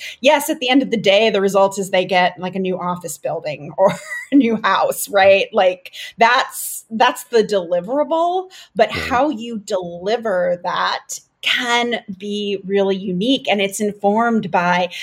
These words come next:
Speaker 1: the experience you're creating. It's informed by how you want people to feel as they work with you, um, the questions that you ask, your own personality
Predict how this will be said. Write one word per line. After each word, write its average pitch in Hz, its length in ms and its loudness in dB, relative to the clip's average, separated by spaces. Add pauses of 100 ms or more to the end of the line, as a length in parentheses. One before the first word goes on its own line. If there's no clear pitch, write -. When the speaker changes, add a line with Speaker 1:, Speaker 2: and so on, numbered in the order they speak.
(120)
Speaker 1:
the 190 100 -4
experience 285 880 0
you're 269 120 -2
creating. 240 920 -2
It's 185 240 -2
informed 190 560 -2
by 180 160 0
how 254 260 0
you 233 240 0
want 185 560 0 (140)
people 220 360 -2
to 151 140 -8
feel 233 560 2
as 196 300 4
they 165 200 -2
work - 560 -6
with 302 280 -6
you, 320 440 2 (560)
um, 185 200 4
the 180 80 0
questions 262 720 0
that - 200 2
you 190 140 0
ask, 220 440 0
your 226 360 6
own 220 320 0 (100)
personality 247 1200 -2